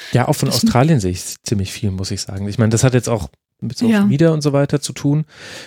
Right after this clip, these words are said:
Speaker 1: und mit der Ellen, <laughs> glaube ich, weil die einfach auch sehr viel <laughs> da, äh, entsprechend, äh, teilt. Aber gut, wir hatten das Thema ja auch schon im letzten Kurzpass und dass sich da jetzt nicht innerhalb von zwei Monaten alles ändern würde, auch irgendwie klar, aber halt auch ein bisschen schade, muss man sagen.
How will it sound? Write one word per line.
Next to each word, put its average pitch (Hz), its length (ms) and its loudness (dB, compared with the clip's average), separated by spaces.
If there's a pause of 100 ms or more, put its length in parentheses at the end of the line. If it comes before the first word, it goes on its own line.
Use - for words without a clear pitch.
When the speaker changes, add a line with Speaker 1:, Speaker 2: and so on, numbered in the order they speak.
Speaker 1:
und 117 100 2
mit 117 120 4
der 117 140 2
Ellen, 143 280 4
<laughs> 135 80 -4
glaube 156 300 4
ich, 139 140 4
weil 113 100 4
die 110 120 0
einfach 117 240 0
auch 117 80 2
sehr 113 200 4
viel 120 300 2 (140)
<laughs> 143 160 -10
da, 120 280 4
äh, 120 440 -4
entsprechend, 120 520 -2
äh, - 120 -8
teilt. 123 400 0 (600)
Aber 123 200 4
gut, 110 160 0
wir 127 80 6
hatten 151 160 4
das 147 120 4
Thema 156 240 4
ja 131 140 4
auch 135 80 4
schon 131 200 2
im 117 120 0
letzten 131 380 0
Kurzpass - 560 0
und 117 200 0
dass 117 140 2
sich - 140 0
da 117 120 4
jetzt 113 240 4
nicht 120 200 0
innerhalb 113 300 2
von 113 120 -2
zwei 107 180 0
Monaten 113 360 2
alles 110 240 -2
ändern 113 300 0
würde, 107 320 2
auch 143 280 2
irgendwie 151 380 2
klar, 117 380 2 (420)
aber 120 320 2
halt 113 180 2
auch 113 160 0
ein 123 160 0
bisschen 101 380 -2 (100)
schade, 98 460 -4
muss - 160 -10
man - 100 -12
sagen. - 240 -14